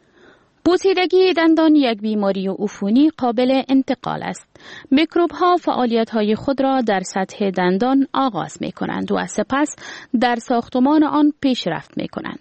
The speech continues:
میکروب‌ها با استفاده از مواد قندی اسید تولید می‌کنند که به بافت سخت دندانها آسیب می‌رسانند و پوسیدگی از یک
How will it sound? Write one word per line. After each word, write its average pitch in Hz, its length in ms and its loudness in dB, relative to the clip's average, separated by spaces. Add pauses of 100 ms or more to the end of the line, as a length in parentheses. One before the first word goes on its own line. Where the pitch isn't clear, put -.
(120)
میکروب‌ها 311 760 2
با 269 160 0
استفاده 233 560 -2 (160)
از 233 220 -2
مواد 190 360 0 (120)
قندی 262 600 2 (340)
اسید 247 460 -2
تولید 160 380 -4
می‌کنند 175 500 -4
که 180 220 -2 (320)
به 220 320 2
بافت 311 440 0
سخت - 480 -4
دندانها 180 800 0
آسیب 254 420 -2
می‌رسانند 165 720 -2 (340)
و 202 260 2
پوسیدگی 233 720 2 (400)
از 240 180 -2
یک 269 200 2